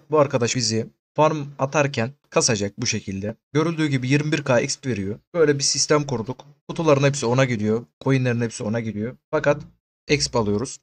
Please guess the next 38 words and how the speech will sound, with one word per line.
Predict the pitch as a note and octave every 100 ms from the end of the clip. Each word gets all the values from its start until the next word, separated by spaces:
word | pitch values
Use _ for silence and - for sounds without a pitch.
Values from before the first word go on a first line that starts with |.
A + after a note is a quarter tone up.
| _
Gayet | D3 C#3+ C#3+
makul | C3 C3 D3+ C#3+
bir |
şey. | - B2 B2+
Biraz | B2 C#3 C#3
burada | C3 C3
takılacağım. | C#3 C#3 A2 A2 A#2 _ -
Haliyle | C3 D3 C#3+
görevlerin | C#3+ C#3+ C3+ C#3+ D3
açılması | C#3+ C3 C3 C#3
gerekiyor. | D3 A2 - G#2+ C3+ - _ C#3+
Bakalım | C#3 D#3+ D3
bu | C#3+
arkadaş | C#3 C3+ C#3 C#3
bize | B2
elli | C3 C3+
altı | C3+ -
level | C3+ B2 A#2+ A#2+ _
yapar | C3 B2 B2+ A#2+
mı, | G2+ G#2
yapmaz | A2+ - - G#2 _
mı? | G2+ _ _
Göreceğiz. | C3 A2+ G2+ A2 - _ _
Biraz | C#3 B2
daha | B2
güçlenmemiz, | A#2+ A#2+ B2+ A#2+ A#2 A2+ A#2 A2
level | A2 A#2+
almamız | G#2+ G#2 F#2+
gerekiyor. | - - - - A#2 _ _
Harpiden | C3+ D3 D#3 D#3
aldığımız | D3+ C#3+ D3+ D3
exp'e | D3 -
yakın | D3+ D3 D#3
bir | D3 C#3+ C#3+
exp | C#3 -
alıyoruz | G#2+ G#2 G#2
şu | -
an. | A2